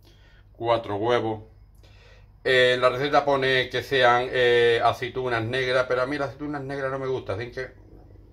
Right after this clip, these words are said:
la voy a poner verde rellena de bacalao. Y pimienta y sal. Bien, pues nos ponemos, primero lo que hay que hacer es, eh, la receta dice que se hagan las patatas enteras, pero bueno, eso va a tardar mucho más.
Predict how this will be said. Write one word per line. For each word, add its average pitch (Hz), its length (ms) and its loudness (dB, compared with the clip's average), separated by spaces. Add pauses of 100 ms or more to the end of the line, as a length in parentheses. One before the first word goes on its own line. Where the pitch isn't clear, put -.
(400)
la 135 100 -8
voy 139 140 0
a 135 120 4
poner 127 240 2
verde 120 500 4
rellena 110 420 -2
de 101 60 2
bacalao. 87 420 -4 (320)
Y 123 80 -8
pimienta 113 440 -2
y 98 60 -2
sal. 85 300 -8 (640)
Bien, 214 260 4
pues 123 520 4
nos 123 140 -2
ponemos, 143 420 4
primero 131 260 2
lo 143 80 4
que 143 60 4
hay 139 60 4
que 135 60 6
hacer 170 340 4
es, 131 300 0
eh, 120 520 0 (580)
la 120 120 0
receta 147 260 0
dice 135 180 0
que 135 80 -2
se 131 140 0
hagan 123 160 2
las 113 80 2
patatas 113 340 2
enteras, 143 380 0
pero 101 160 -2
bueno, 80 260 -6 (160)
eso 104 220 -2
va 104 80 4
a - 20 -6
tardar 104 240 0
mucho 110 240 -2
más. 151 160 0